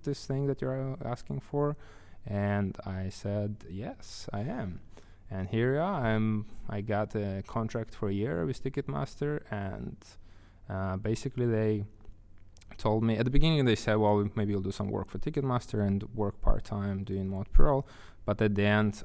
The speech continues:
I ended up just working full-time, doing Mod Pearl development, user support, running documentation, all,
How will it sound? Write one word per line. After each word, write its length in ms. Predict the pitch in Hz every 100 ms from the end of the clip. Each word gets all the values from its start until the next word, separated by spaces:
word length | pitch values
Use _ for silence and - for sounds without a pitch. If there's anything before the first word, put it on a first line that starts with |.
| -
I 60 |
ended 260 | 98 98 98
up 300 | 92 95 -
just 240 | 98 101 -
working 360 | - 104 107 98
full-time, 800 | - - 110 - 110 104 104 101
doing 180 | 98 98
Mod 180 | 98 -
Pearl 220 | 110 101
development, 580 | 101 104 104 101 101 95
user 240 | 101 104
support, 560 | 104 101 - 107 104 -
running 240 | 98 95
documentation, 800 | 98 - 101 98 98 95 95 95
all, 240 | 95 90